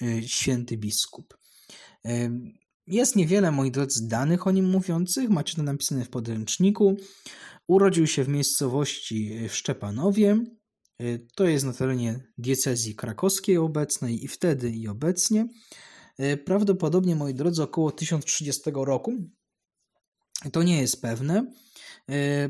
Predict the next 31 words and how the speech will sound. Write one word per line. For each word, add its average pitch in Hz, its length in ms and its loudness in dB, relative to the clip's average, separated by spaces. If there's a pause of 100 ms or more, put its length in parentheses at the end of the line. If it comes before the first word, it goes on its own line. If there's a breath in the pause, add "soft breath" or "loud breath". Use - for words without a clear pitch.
(440)
moi 170 260 2
drodzy, 170 240 4
kształcił 156 480 -2
się 120 400 -2 (100)
w - 80 -4
szkole 147 260 0
katedralnej, 131 800 -2 (420 loud breath)
e, 123 320 -4
w - 140 -14
Krakowie 202 500 2
i 139 40 2
w 135 40 2
opactwie 135 420 -2
benedyktyńskim 123 800 -2
w - 160 -12
Tyńcu. 202 560 4 (420 soft breath)
Tam, 123 180 -2
moi 120 240 -2
drodzy, 135 320 -2
jest 110 180 -2
to 117 80 -8
bardzo 113 440 -2
znany, 107 580 0 (500 soft breath)
e, 110 220 -4
klasztor, 113 840 -4
najbardziej 120 480 -2
znany 110 240 -2
klasztor 117 360 -4
benedyktynów 113 600 -4
w - 200 -20
Polsce. 120 640 0